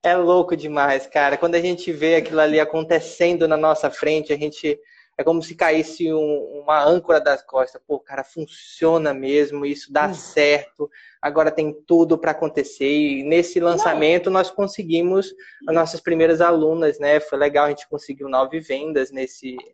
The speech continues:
Speaker 1: nesse, nesse
Speaker 3: Só.
Speaker 1: primeiro lançamento.
Speaker 3: Aí o outro já foi em abril.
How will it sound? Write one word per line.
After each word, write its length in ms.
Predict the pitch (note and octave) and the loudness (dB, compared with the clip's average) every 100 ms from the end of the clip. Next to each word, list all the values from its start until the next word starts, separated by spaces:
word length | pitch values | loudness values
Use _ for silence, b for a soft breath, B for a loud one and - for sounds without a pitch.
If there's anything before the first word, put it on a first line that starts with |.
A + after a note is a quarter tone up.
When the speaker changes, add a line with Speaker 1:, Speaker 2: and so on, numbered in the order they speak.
| _ | _
Speaker 1:
nesse, 320 | C3+ - C#3+ | -14 -12 -12
nesse 200 | C3+ C3 | -6 -4
Speaker 3:
Só. 80 | C4+ | -2
Speaker 1:
primeiro 260 | C#4 C3 C3+ | 2 2 0
lançamento. 480 | C3+ C#3 B2+ B2+ - _ _ _ - | -2 -4 -6 -8 -10 _ _ _ -4
Speaker 3:
Aí 200 | A#3 C4+ | -2 -2
o 100 | C4 | 2
outro 340 | B3+ D4 D#4+ | 4 4 2
já 140 | D4 D4 | -6 -2
foi 240 | D4 C4+ | 0 0
em 80 | C#4 | 0
abril. 640 | D#4+ C#4 A#3 G3 D#3+ D#3 | -6 -4 -4 -4 -12 -14